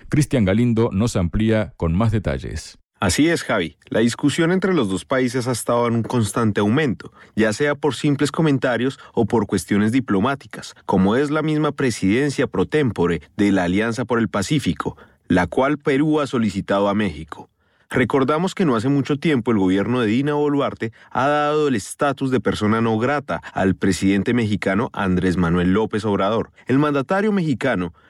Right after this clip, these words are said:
Speaker 2: lejos de sentirse ofendido, ha señalado que esto es todo un honor,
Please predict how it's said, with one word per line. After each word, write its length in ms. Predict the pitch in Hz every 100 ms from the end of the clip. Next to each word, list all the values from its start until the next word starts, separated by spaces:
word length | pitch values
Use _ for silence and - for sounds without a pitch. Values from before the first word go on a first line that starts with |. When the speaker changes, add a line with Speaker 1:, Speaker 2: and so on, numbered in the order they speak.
| _
Speaker 2:
lejos 340 | - 196 208 175
de 80 | 117
sentirse 500 | 110 - 123 127 175
ofendido, 540 | 156 147 143 110 127 -
ha 140 | 117
señalado 640 | 139 143 120 98 95 110 143 - _ -
que 260 | 127 120
esto 280 | 185 - 143
es 200 | 110 -
todo 220 | - 170 165
un 140 | 147
honor, 320 | 143 156 -